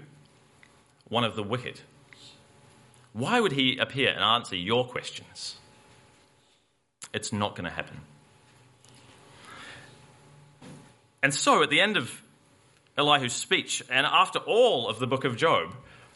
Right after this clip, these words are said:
we're, we're still in the dark. There is no solution.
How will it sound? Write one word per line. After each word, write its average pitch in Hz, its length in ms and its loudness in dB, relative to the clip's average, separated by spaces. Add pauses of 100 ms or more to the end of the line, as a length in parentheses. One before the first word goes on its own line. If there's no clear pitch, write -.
(640)
we're, 156 280 2
we're 147 280 2 (1120)
still 196 420 2
in 147 120 2
the 143 80 2
dark. 113 300 4 (1120)
There 160 140 6
is 160 140 0
no 196 220 4
solution. 156 520 -2